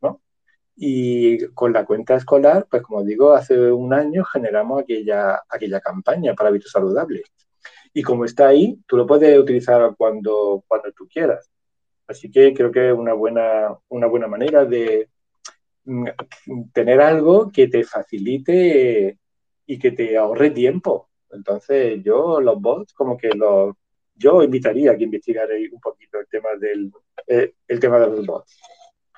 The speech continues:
Eh, ¿alguien tiene algo que comentar con, o ha utilizado Botais o alguna otra plataforma para generar bots por aquí? Mm, no.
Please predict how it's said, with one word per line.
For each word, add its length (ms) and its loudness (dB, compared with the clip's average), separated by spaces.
Eh, 360 2
¿alguien 440 0
tiene 440 -2
algo 440 2
que 140 2
comentar 500 -2
con, 220 0
o 240 2
ha 40 2
utilizado 840 0
Botais 880 -2
o 220 0
alguna 320 0
otra 180 2
plataforma 520 -6
para 200 0
generar 520 -8
bots 340 -4
por 160 -2
aquí? 320 -6
Mm, 400 -18
no. 280 -6